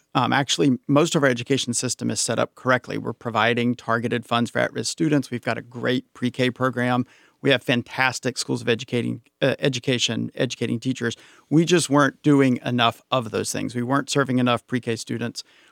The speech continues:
We weren't providing enough funding for our students with disabilities, for our students from low-income families. And that's what the plan is really targeted at, is, um, making the investments that they found were necessary. The last thing I'll point out around,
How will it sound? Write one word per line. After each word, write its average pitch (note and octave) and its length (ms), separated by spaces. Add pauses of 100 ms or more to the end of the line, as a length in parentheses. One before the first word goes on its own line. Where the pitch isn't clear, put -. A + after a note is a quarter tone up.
We C3+ 140
weren't C3+ 240
providing B2+ 340
enough A#2+ 240
funding A#2+ 380
for A2 140
our G#2+ 60
students A#2+ 320
with D3 120
disabilities, C3+ 720
for A2+ 140
our G#2 80
students B2 280
from A2+ 180
low-income C3 420
families. B2+ 420 (300)
And C#3+ 160
that's G3 200
what G3 120
the E3 80
plan D3+ 260
is A#2 100
really A#2+ 200
targeted B2 560
at, G2+ 260 (380)
is, B2+ 500 (160)
um, A2+ 400 (200)
making D#3+ 420
the C#3+ 100
investments B2+ 520
that A#2 140
they C3 120
found A2+ 260
were G#2+ 80
necessary. A2 600 (580)
The D#3+ 100
last F#3+ 220
thing F#3 120
I'll D3+ 120
point D3+ 260
out B2+ 100
around, A#2+ 540